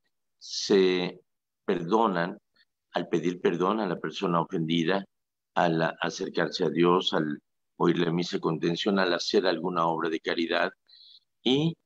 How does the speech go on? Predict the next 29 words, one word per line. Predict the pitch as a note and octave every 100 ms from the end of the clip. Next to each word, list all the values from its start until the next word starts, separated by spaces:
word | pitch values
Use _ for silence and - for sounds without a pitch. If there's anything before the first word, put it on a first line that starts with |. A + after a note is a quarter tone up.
| _
no | G#2+ A2+
quiere | B2 B2+
decir | A2+ A#2 A2+
que | A2+
te | - F#2
tienes | G#2 G#2+ G2 -
que | G2
ir | F#2
a |
confesar | F2+ E2+ D#2 - F2+
inmediatamente, | E2+ D#2+ D2+ D#2 F2+ G2 D3+ E3 - _ _ - _ _ _
sino | - G2+ F#2+ F2+
que | F2
la | E2 -
próxima | F2 E2+ G#2+ G2
vez | F2 F#2+
que | - E2
te | E2
acerques | - F#2+ E2 F2
a | F#2
la | F2
confesión, | G2 F2+ G2+ - G2 F2 E2+ _ _ - - _ _
pues | - A#2+ A#2 - - _ _
confieses | F#2+ F2 F#2 F#2 F#2 F2
esos | F#2+ E2+ -
pecados | - F2 D#2+ D2+ D2+
que | -
has | D#2+
cometido. | - E2 D2+ - D#2+ D2+